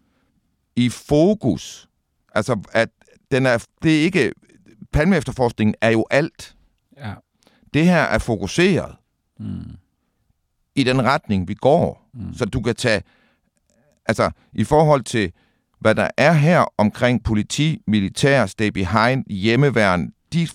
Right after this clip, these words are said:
Speaker 1: den form for spor, så taler vi en faktor tusind i forhold til, hvad politiet havde tilgang.
Speaker 2: Mm.
Speaker 1: Mere af kilder.
Speaker 2: Mm.
Speaker 1: Øh, øh, og det betyder,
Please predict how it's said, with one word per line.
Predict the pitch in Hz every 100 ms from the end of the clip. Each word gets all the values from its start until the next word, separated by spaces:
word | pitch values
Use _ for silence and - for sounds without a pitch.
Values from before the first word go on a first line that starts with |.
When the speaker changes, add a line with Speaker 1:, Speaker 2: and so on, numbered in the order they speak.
| _
Speaker 1:
den | - 170
form | 175 127 113 95
for | 101
spor, | - 113 110 98 - _ _ _ _ _ _ _
så | _ 135
taler | 120 147 135 117
vi | 98 104 101 _ _ _ _ _
en | 113 110
faktor | 117 113 - 95
tusind | - 110 98 - 85 - _ _ -
i | 107
forhold | 113 110 107 -
til, | 104 98 - _
hvad | - 92
politiet | - 90 - 107 90
havde | 73
tilgang. | 69 85 82 71 170
Speaker 2:
Mm. | 120
Speaker 1:
Mere | 113 143 151 87 - _ _ _ _
af | - 90
kilder. | 90 76 78 71 _ _ _ _ _ _ -
Speaker 2:
Mm. |
Speaker 1:
Øh, | 98 -
øh, | 101 90 73 58 50 - _ _ _
og | - 107
det | 127 123
betyder, | 127 - 160 175 151 110